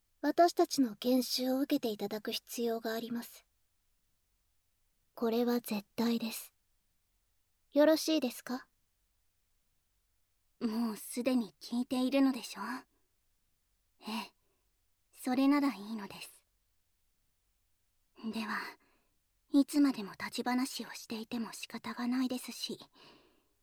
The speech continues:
Speaker 2: 早速研修を始めましょうか。ん？ああ、研修の内容？なるほど。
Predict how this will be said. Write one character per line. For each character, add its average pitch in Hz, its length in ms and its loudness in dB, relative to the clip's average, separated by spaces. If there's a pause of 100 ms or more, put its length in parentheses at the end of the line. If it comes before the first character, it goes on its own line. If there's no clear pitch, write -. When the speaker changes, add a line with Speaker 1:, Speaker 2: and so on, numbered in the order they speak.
(800)
Speaker 2:
早 - 220 -8
速 - 240 -10
研 233 220 2
修 233 320 0
を 233 80 2
始 240 320 0
め 240 80 8
ま 247 120 6
し - 160 -2
ょ 262 40 0
う 254 60 -4
か。 - 140 -4 (2500)
ん？ 226 180 0 (1500)
あ 233 480 2
あ、 - 60 -10 (960)
研 254 280 2
修 285 400 6
の 294 180 10
内 269 420 6
容？ 302 280 4 (1400)
な 180 260 0
る 202 120 -4
ほ 220 200 -8
ど。 - 100 -4